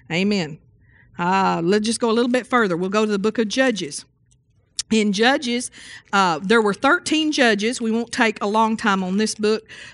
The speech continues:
but in, there were thirteen judges, and five of them were anointed by the Holy Spirit.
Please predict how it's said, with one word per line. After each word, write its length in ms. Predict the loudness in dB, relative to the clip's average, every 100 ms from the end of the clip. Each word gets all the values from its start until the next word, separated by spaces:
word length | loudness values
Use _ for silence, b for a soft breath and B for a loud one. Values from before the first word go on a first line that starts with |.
| _
but 320 | 0 2 2
in, 200 | 2 0
there 100 | -2
were 120 | -2
thirteen 580 | -2 0 -2 -2 -2 -2
judges, 420 | 0 0 0 -2
and 220 | 0 -2 2
five 500 | 6 6 6 4 2
of 140 | 0
them 160 | 0 0
were 160 | 0
anointed 580 | 0 0 2 0 0 -2
by 140 | -2
the 100 | -2
Holy 260 | -4 -4 -4
Spirit. 460 | -6 -6 -6 -8